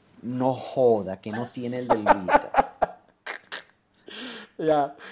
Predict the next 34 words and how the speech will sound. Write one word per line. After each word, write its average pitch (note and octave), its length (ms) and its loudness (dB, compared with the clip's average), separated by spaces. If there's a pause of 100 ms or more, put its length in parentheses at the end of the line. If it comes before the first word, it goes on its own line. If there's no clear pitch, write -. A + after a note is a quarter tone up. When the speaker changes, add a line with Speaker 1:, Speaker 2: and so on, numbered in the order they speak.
(120)
Speaker 2:
me E3 80 2
vas D#3+ 140 8
a F3+ 60 8
hacer F3+ 180 4
comprar F#3 280 6
un F3 120 4
Vita, E3 260 4
chavo, D3+ 240 4
un D3 80 -2
día D3+ 160 4
de C#3+ 140 2
esto. E3+ 160 -12
Ya, D#3+ 140 4
Speaker 1:
Hay C#3 120 6
una F#3 160 4
Speaker 2:
yo E3 320 4
ya A3 120 10
tengo - 120 10
Speaker 1:
reseña, E3 160 10
Speaker 2:
siete A#3 240 10
Speaker 1:
hay A3+ 60 6
Speaker 2:
consolas, G#3+ 420 10
me G#3+ 60 10
vas G3 80 12
a F#3+ 60 12
hacer G3+ 180 12
comprar F3+ 240 8
una F#3+ 120 12
más. D3 280 8
No E3 80 2
me F3+ 80 6
hagas F#3 240 10
esto, D3 240 2
Barto. C3 320 -2